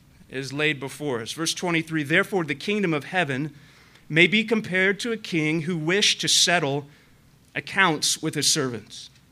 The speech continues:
And when he began to settle, one was brought to him who owed him ten thousand talents.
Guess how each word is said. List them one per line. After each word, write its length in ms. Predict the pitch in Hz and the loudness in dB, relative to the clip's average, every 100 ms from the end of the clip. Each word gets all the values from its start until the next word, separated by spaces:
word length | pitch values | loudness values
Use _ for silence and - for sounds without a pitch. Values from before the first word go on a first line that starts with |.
| _ _ _ - _ | _ _ _ -20 _
And 100 | - | -6
when 120 | 135 139 | -2 -2
he 120 | 156 | 0
began 460 | - 143 170 202 | 0 6 8 6
to 100 | 208 | 6
settle, 420 | 180 170 143 160 170 | 4 6 4 4 4
one 280 | 160 196 | 4 4
was 160 | 214 175 | 4 2
brought 400 | 131 151 170 - | 0 2 2 0
to 120 | 170 | -2
him 220 | 139 139 | 0 0
who 180 | 151 165 170 | 2 0 2
owed 260 | 175 202 | 4 4
him 300 | 156 151 156 | 2 -2 -2
ten 320 | - 160 156 | -4 -4 -4
thousand 440 | 147 143 143 131 139 | -2 -2 -2 -4 -6
talents. 640 | - 156 143 110 - | -4 -4 -4 -6 -8